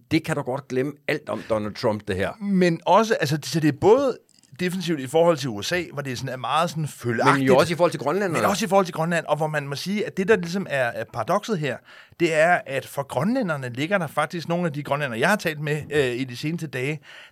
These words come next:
Speaker 2: der ligger der altså noget lidt patroniserende i, at Mette Frederiksen hævder, at det er noget, grønlænderne selv bestemmer, for det er det ikke. Altså meget af den her protest og frustration, der er i Grønland, handler netop om, at det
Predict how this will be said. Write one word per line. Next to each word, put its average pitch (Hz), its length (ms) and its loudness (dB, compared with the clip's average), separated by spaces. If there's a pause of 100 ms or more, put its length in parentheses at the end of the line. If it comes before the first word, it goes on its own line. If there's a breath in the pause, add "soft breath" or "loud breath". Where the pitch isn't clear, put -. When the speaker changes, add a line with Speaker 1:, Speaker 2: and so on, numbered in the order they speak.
Speaker 2:
der 185 60 2
ligger 175 280 2
der 208 80 4
altså 131 400 -2
noget 123 320 -4
lidt 135 220 -6
patroniserende 147 800 -6
i, 160 340 -12
at 135 140 -8
Mette 113 180 -10
Frederiksen 165 480 -4
hævder, 151 480 0 (360 soft breath)
at 135 180 -8
det 139 80 -4
er 127 40 -4
noget, 127 240 -4
grønlænderne 151 520 -4
selv 170 200 -4
bestemmer, 151 400 -8 (260)
for - 160 0
det 170 260 -4
er 165 80 2
det 214 160 -6
ikke. 180 320 -4 (240 soft breath)
Altså 135 180 -4
meget 147 220 -2
af 196 80 0
den 185 160 0
her 170 160 -4
protest 185 500 -8 (120)
og - 120 -14
frustration, 127 480 -8
der 135 140 -8
er 170 100 0
i 208 40 0
Grønland, 143 380 -4
handler 170 200 -2
netop 165 280 -4
om, 151 200 -2
at 156 100 -6
det 202 100 -2